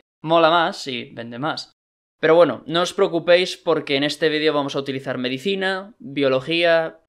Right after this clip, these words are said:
y genética principalmente. Así que vamos a acabar por hacerlo igualmente. Aunque nada de zascas. Eso de los zascas es muy barrio bajero y yo no hago vídeos de política.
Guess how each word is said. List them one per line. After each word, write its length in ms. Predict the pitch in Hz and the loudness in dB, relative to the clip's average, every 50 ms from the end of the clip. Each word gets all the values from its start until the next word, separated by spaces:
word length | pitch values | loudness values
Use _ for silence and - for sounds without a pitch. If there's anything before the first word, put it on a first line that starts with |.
| _ _ _ _ - | _ _ _ _ -8
y 120 | 135 139 | -8 -8
genética 560 | 139 - 147 147 147 139 - 117 - 113 113 | -6 -4 -4 -2 -2 -2 -4 -6 -10 -12 -12
principalmente. 720 | - - 117 - - 113 - 117 117 117 117 117 - - - _ _ _ _ _ _ _ _ _ | -12 -14 -18 -16 -14 -12 -12 -12 -12 -12 -14 -16 -16 -18 -18 _ _ _ _ _ _ _ _ _
Así 200 | - 156 - 175 | -4 -4 -2 -2
que 100 | 160 180 | 0 0
vamos 200 | 170 160 160 156 | 0 0 -2 -4
a 40 | 165 | -4
acabar 260 | 139 143 135 131 131 | -4 -2 -2 -2 -4
por 140 | 131 131 117 | -6 -8 -8
hacerlo 260 | 117 - - 113 117 | -8 -10 -14 -16 -14
igualmente. 560 | 120 120 120 120 120 120 120 - - - - _ _ _ _ - | -14 -14 -14 -16 -16 -16 -18 -18 -20 -20 -20 _ _ _ _ -2
Aunque 320 | 185 220 254 254 247 254 | 0 0 2 2 2 2
nada 220 | 233 226 214 202 190 | 4 4 4 4 4
de 80 | 170 | 2
zascas. 520 | 160 165 143 - - - - - - - _ _ _ - | 2 0 -2 -4 -6 -12 -16 -16 -18 -20 _ _ _ -6
Eso 320 | 151 160 156 - 180 175 | -4 -4 -2 -2 -2 0
de 220 | 156 160 156 151 151 | 2 4 4 4 4
los 200 | 147 143 139 - | 2 0 -2 0
zascas 380 | - 165 165 - - 160 151 | -2 -2 -2 -2 -2 -4 -4
es 140 | 147 139 147 | -4 -8 -8
muy 140 | 147 139 139 | -6 -6 -4
barrio 200 | 127 123 127 127 | -4 -4 -6 -6
bajero 480 | 127 123 180 196 202 214 220 - - _ _ _ _ _ _ _ | -6 -2 0 2 2 2 0 -4 -10 _ _ _ _ _ _ _
y 180 | _ - 175 175 | _ -4 -2 0
yo 100 | 165 160 | 2 2
no 100 | 151 147 | 2 2
hago 160 | 143 139 135 127 | 2 0 0 0
vídeos 280 | 135 127 120 123 123 | -2 -4 -6 -8 -8
de 60 | 123 | -10
política. 440 | - 127 120 120 - 123 117 - 143 | -10 -12 -12 -14 -16 -18 -20 -20 -20